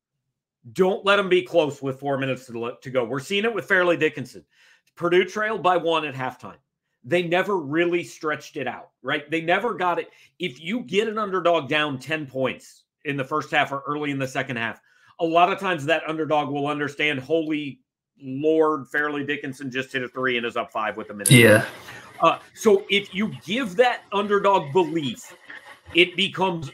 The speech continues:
Speaker 1: with every minute, it becomes more and more and more dangerous. You don't have to end the game in the first half, but, like, at the under twelve timeout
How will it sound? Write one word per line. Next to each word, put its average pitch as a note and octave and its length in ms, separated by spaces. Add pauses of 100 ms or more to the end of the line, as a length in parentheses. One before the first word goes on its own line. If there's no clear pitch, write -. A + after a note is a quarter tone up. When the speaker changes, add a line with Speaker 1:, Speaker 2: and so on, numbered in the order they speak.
Speaker 1:
with F#3+ 260 (460)
every G#3+ 360
minute, G#3 320
it D3+ 120
becomes D3 320
more E3+ 460
and D#3+ 100
more D#3 320 (100)
and D3 100
more C#3 260
dangerous. A#2+ 500 (300)
You F3+ 140
don't B3 160
have A#3+ 180
to A3 180
end G3+ 120
the G3 60
game F#3 260
in F3 40
the D#3 120
first F#3+ 360
half, G3+ 280 (320)
but, G3 180
like, G3 220
at - 80
the F3 120
under F#3+ 300
twelve F#3+ 460
timeout F#3 560